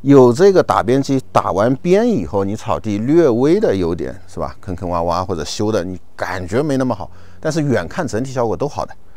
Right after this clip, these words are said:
然后就是整个那个月季的下面怎么办？那个没有办法的，那个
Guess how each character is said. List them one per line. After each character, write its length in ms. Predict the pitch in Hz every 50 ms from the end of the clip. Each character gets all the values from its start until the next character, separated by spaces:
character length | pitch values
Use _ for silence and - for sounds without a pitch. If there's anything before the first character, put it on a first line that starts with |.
| - - - - - -
然 160 | - 123 165
后 80 | 214 220
就 140 | 196 202 190
是 120 | 175 165 139 - - - - - - - - - - - - - - - - - - - -
整 220 | - 120 110 110
个 160 | 123 160 156
那 120 | 156 156 156
个 220 | 147 139 135 127
月 160 | 139 170 170
季 140 | 143 - 131
的 80 | 127 123
下 580 | - - - - 240 262 339 349 330 240 127
面 240 | 107 90 80 67 69
怎 100 | - -
么 80 | 60 52
办？ 120 | - 85 - - - - - - - - - - - - - -
那 220 | 120 139 160 156
个 80 | 117 - - - - - - - -
没 320 | - 98 107 110 117 139 190
有 160 | 220 143 85
办 240 | - 107 95 82 76
法 120 | - 53 -
的， 60 | - - - - - - - - - - - - - - -
那 180 | 143 170 185
个 160 | 156 120 -